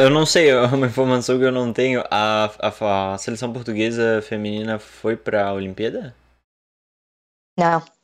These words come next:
Speaker 1: Não?
Speaker 2: Infelizmente não.
Speaker 1: Sim. É, a, a, sempre é mais concorrido, né? A Europa, por ter muitos países, é, é, pra qualquer campeonato sempre é mais concorrida. A gente aqui tem uma vantagem de que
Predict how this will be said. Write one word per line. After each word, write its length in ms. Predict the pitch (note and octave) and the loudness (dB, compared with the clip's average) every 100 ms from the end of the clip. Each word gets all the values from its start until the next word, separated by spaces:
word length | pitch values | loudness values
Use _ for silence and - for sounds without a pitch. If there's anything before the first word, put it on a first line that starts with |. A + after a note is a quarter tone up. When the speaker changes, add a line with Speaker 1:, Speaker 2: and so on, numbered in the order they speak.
| _ _ _ _ - | _ _ _ _ -8
Speaker 1:
Não? 320 | G2 A2 C3+ - | -4 -4 -4 -12
Speaker 2:
Infelizmente 560 | E3 E3+ D#3+ E3+ E3 F3 | -10 -8 -8 -8 -12 -10
não. 200 | E3+ E3 _ _ _ _ _ _ _ _ | -10 -10 _ _ _ _ _ _ _ _
Speaker 1:
Sim. 220 | - F2+ - _ _ _ _ _ _ B2 | -18 -18 -18 _ _ _ _ _ _ 0
É, 180 | C3 | 2
a, 460 | A#2 G#2 F#2+ G#2+ G#2+ - G#2 G#2 G#2 | 4 4 2 2 0 0 0 0 -2
a, 60 | F#2+ | -4
sempre 300 | - C3 D3 | -4 -2 0
é 20 | |
mais 220 | C#3 C3+ - | 0 -2 -2
concorrido, 580 | C#3 B2+ B2 B2+ B2 | -4 -2 0 0 -2
né? 220 | G2+ G2 G2 | -2 -2 -2
A 60 | |
Europa, 300 | G2 G#2 A#2+ | -2 -2 -6
por 180 | - A2 | -14 -12
ter 140 | - | -10
muitos 240 | G2+ G#2+ - | -8 -8 -4
países, 400 | A2 G2+ G#2 A2 | -2 0 -2 -4
é, 680 | A2 G#2+ G#2 G2+ - F2+ | -4 -4 -4 -8 -10 -10
é, 40 | F#2+ | -10
pra 220 | - G2 | -12 -12
qualquer 360 | - G2 G#2 A2 | -10 -10 -10 -12
campeonato 520 | G#2+ G2+ G2 G2+ - | -12 -10 -10 -12 -12
sempre 260 | G2+ G2 | -14 -14
é 40 | G2+ | -14
mais 220 | G2+ G2+ | -12 -14
concorrida. 600 | - G2 G2+ G2 G2 - | -14 -10 -8 -6 -8 -8
A 140 | G#2 G#2 | -10 -6
gente 300 | G2 G#2 A2 | -6 -4 -6
aqui 200 | F#2+ G2+ | -6 -8
tem 200 | A2 A2 | -8 -6
uma 180 | A2 G#2+ | -4 -2
vantagem 580 | A2 G#2+ G2 G#2+ A2+ G#2+ | -2 -2 -2 -2 -2 -4
de 120 | G#2+ | -8
que 280 | - G#2 | -6 -8